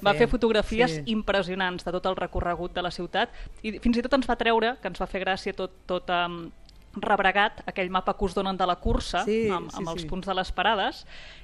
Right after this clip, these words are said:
Speaker 1: i sabia de memòria els punts que més li havien agradat, i pronunciava Sagrada Família, el, el, la Torre Akbar, vull dir que ho, ho tenia ben, ben present. I quan vèiem això, tots ens preguntàvem, a veure si la nostàlgia portarà l'Annan a,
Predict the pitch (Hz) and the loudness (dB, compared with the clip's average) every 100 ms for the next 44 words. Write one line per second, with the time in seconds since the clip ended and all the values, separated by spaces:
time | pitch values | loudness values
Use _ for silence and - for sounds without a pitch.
0 | - 240 - 214 208 240 277 - 196 208 | -4 -2 0 2 4 6 4 4 2 4
1 | 202 202 226 254 269 285 - 185 - 233 | 4 4 2 2 2 0 0 -4 -2 0
2 | 254 - 190 226 - - - 190 180 208 | 0 -2 -4 -4 -6 -12 -10 -4 -2 0
3 | 202 175 175 170 165 170 - 175 175 - | -2 -2 0 0 -2 -6 -4 -4 -4 -4
4 | 175 175 170 170 170 185 196 202 196 196 | -4 -6 -6 -6 -4 -4 -4 -4 -4 -2
5 | 196 196 - 175 165 170 165 - - - | 0 -2 -2 -2 -4 -6 -12 -16 -20 -14
6 | - 165 165 165 175 190 185 180 185 190 | -6 -4 -2 -4 -2 0 0 -2 2 4
7 | 190 190 185 175 185 180 190 185 185 214 | 2 -2 -6 -4 -4 -4 -6 -4 -4 -4
8 | 202 185 190 185 180 185 185 160 170 208 | -4 -4 -4 -4 -4 -4 -4 -8 -4 -2
9 | 196 240 247 247 - 262 302 - - - | 0 0 0 -2 0 0 -2 -8 -14 -4
10 | 208 208 208 190 180 180 170 175 170 170 | 0 0 -2 -2 -2 -2 -2 0 -2 -6
11 | 160 - - - - - 175 185 202 190 | -12 -20 -20 -20 -16 -6 -4 -2 -4 -2
12 | 180 175 - 175 185 180 220 214 185 175 | -2 -2 -2 0 0 0 -2 0 -2 0
13 | 175 180 180 180 175 190 214 196 | 0 0 0 -2 -2 -2 -2 -2